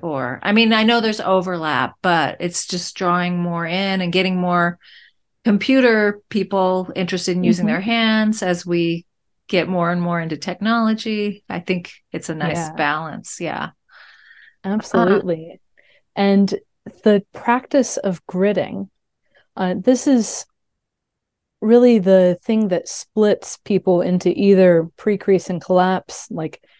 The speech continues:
Speaker 2: use a laser to score, or,
Speaker 1: Mm-hmm.
Speaker 2: um, twist-based tessellations, is the process of gridding. It does take time,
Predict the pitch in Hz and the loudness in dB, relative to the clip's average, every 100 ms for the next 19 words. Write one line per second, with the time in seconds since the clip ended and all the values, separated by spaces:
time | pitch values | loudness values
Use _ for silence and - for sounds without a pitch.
0 | _ _ 190 190 190 175 180 185 185 180 | _ _ 0 2 4 4 4 4 2 0
1 | - 190 - 196 190 185 185 - 180 180 | -4 -10 -2 4 4 4 0 0 0 2
2 | 170 165 185 185 202 _ _ - 180 170 | 0 -4 -8 -12 -12 _ _ -6 -4 -4
3 | 160 160 - 214 - 247 233 - 156 165 | -6 -10 -12 -12 0 0 0 -6 -4 -4
4 | - - - 196 - 190 - 180 160 - | -8 -14 -16 -16 -4 -4 -2 -2 -2 -2
5 | 160 156 - - _ - _ - 185 185 | -8 -8 -12 -20 _ -20 _ 0 4 4
6 | - - 190 - 180 - 185 - 160 - | 0 -4 -4 0 -2 0 -4 -4 -4 -4
7 | 123 - 202 - _ _ _ _ _ _ | -6 -6 -12 -14 _ _ _ _ _ _
8 | - 180 190 196 196 - 190 - - 165 | -6 -4 2 2 2 0 -4 -4 -8 -4
9 | 156 147 | -4 -6